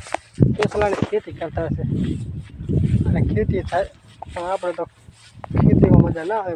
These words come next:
કોઈને, કારણ કે બધાને અનુભવ હોય જરૂર ખેતીમાં. કંકોડાનો,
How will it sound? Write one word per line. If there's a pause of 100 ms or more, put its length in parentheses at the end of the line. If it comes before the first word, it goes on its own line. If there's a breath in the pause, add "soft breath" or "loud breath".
કોઈને, (180)
કારણ
કે (3000)
બધાને
અનુભવ
હોય
જરૂર
ખેતીમાં. (300)
કંકોડાનો,